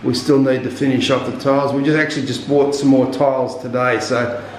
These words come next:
we're waiting on the guy to come and he'll tile the rest of this. And then when we paint, we'll paint up high on the higher areas as well.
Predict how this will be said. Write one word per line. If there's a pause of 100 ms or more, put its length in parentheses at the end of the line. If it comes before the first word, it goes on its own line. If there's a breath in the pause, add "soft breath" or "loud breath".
(140 loud breath)
we're
waiting
on
the
guy
to
come
and
he'll
tile
the
rest
of
this. (360 loud breath)
And
then
when
we (120)
paint, (1120)
we'll
paint
up
high
on
the
higher
areas
as
well.